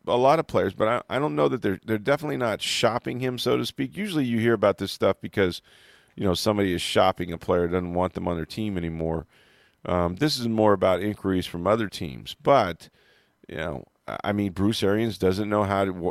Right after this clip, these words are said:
you know, the, the question is why Bruce Arians doesn't know how to use a tight end. And, I,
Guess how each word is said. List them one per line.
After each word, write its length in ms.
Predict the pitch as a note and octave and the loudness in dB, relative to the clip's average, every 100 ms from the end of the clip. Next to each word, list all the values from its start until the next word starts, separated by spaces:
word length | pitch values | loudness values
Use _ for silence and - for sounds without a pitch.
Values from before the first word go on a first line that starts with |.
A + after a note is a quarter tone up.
| F#2 | -2
you 80 | |
know, 80 | F#2+ | -2
the, 260 | F2+ F#2+ G#2+ | 0 0 0
the 140 | - | -4
question 360 | F2+ A2 A2 G#2 | 0 0 0 -2
is 100 | F2 | -4
why 480 | F2+ A#2 D3+ G#2 F#2+ | 2 2 2 -2 -6
Bruce 240 | G2 G#2+ A#2+ | -4 -2 0
Arians 260 | B2 A2+ | -2 0
doesn't 120 | A#2 | -2
know 140 | A#2+ A#2 | 0 0
how 80 | A#2+ | 0
to 100 | A#2 | -2
use 320 | A2+ D3+ C3+ | 0 -2 -2
a 60 | |
tight 260 | A2+ A#2 A#2+ | 0 0 0
end. 320 | C3+ F#3+ A#2 - _ _ _ _ - | -2 -4 -6 -12 _ _ _ _ -8
And, 640 | G2 G#2 G#2+ G#2+ G#2 G2 _ _ | -2 2 2 2 0 -4 _ _
I, 100 | _ | _